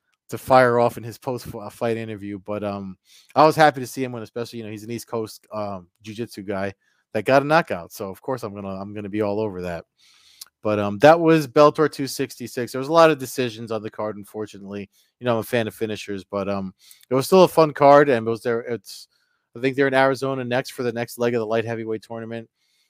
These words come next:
Some interesting things to come, though, for them. Um, Bellator is definitely, uh, they're having a bit of a rough spot because of, you know, they went from Paramount, C B S Sports, Showtime. And usually when you,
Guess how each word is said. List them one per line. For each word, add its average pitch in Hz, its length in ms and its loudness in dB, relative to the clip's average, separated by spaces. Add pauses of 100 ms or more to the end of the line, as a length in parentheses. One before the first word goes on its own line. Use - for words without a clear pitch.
Some 135 180 -6
interesting 170 560 2
things 147 300 -4
to 131 100 -6
come, 120 300 -6
though, 98 160 -8
for - 140 -18
them. 95 420 -12
Um, 98 500 -10
Bellator 131 400 0
is 117 100 -8
definitely, 117 840 -4
uh, 104 200 -4 (760)
they're 123 100 0
having 139 280 4
a 135 40 0
bit 139 240 6
of 143 80 4
a 135 80 0
rough 131 240 2
spot 131 380 4
because 123 340 -4
of, 107 160 -10 (200)
you 123 120 -12
know, 110 80 -6
they 110 140 -4
went 123 240 -6
from 107 500 -6 (400)
Paramount, 131 480 0 (500)
C 135 200 -6
B 123 120 -6
S 120 120 -4
Sports, - 680 -10
Showtime. 92 520 -12 (720)
And 117 120 -14
usually 123 280 -6
when 117 180 -6
you, 110 300 -8